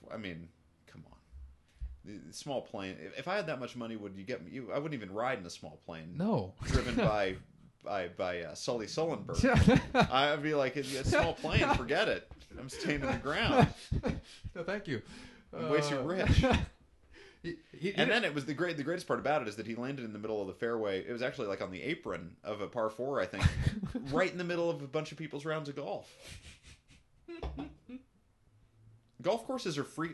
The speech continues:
Speaker 1: This is a whole other subject. Golf courses are frequent emergency landing spots,
Speaker 2: Oh,
Speaker 1: and it's,
Speaker 2: yeah.
Speaker 1: they're not always successful.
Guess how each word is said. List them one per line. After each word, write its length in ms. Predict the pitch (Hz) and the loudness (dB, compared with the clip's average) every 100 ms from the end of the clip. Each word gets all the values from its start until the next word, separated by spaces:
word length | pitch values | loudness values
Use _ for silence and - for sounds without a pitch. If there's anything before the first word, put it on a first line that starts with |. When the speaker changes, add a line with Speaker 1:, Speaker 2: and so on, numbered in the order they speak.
| - - | -10 -8
Speaker 1:
This 160 | 220 226 | -4 -2
is 100 | 156 | 0
a 40 | |
whole 200 | 135 127 | 2 2
other 160 | 117 113 | 0 0
subject. 400 | 104 90 90 - - - - - | -4 -4 -6 -8 -20 -18 -18 -8
Golf 240 | 127 185 - | -4 -4 -2
courses 360 | 208 196 135 110 | -6 -4 -6 -6
are 100 | 85 - - | -8 -12 -16
frequent 720 | - 185 - 104 87 80 - - _ _ _ - | -10 -10 -10 -10 -8 -10 -14 -18 _ _ _ -8
emergency 540 | 123 131 117 110 - | -4 -2 -4 -8 -8
landing 400 | 107 101 101 90 | -6 -6 -6 -8
spots, 440 | 87 - 71 - 123 | -10 -12 -14 -6 2
Speaker 2:
Oh, 60 | 143 | 2
Speaker 1:
and 180 | 117 | 2
it's, 140 | 120 123 | 0 0
Speaker 2:
yeah. 60 | |
Speaker 1:
they're 120 | 131 127 | 0 0
not 180 | 156 | 2
always 260 | 202 139 117 | 0 0 -4
successful. 600 | - - 135 - - - | -8 -4 -4 -4 -12 -20